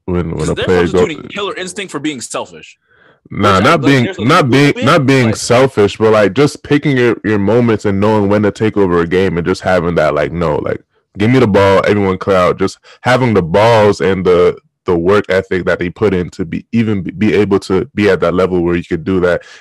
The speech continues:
Speaker 1: and just take over a game and just at any point and just have that, like,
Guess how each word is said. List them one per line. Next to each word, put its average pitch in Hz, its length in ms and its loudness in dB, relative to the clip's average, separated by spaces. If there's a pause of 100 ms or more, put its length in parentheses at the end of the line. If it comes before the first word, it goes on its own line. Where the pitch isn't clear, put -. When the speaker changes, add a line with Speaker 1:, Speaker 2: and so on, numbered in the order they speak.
Speaker 1:
and 101 120 0
just - 200 -2
take 127 260 0
over 117 320 4
a 90 80 2
game 104 380 2
and 90 100 0
just 92 300 0
at 87 180 -2
any 98 240 -2
point 101 400 -2
and 80 140 -4
just 92 180 -2
have 95 300 -2
that, 87 280 0
like, 78 320 0